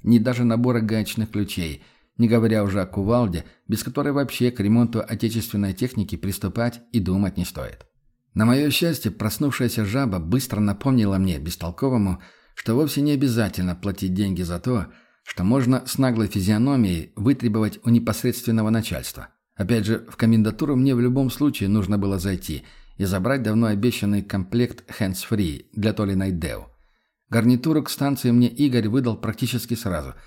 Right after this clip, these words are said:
только связистам по внутреннему телефону позвонил. И уже через пару минут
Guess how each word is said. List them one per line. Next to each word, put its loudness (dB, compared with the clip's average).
только 0
связистам 0
по -4
внутреннему 4
телефону 0
позвонил. -2
И -2
уже 2
через -2
пару 0
минут 2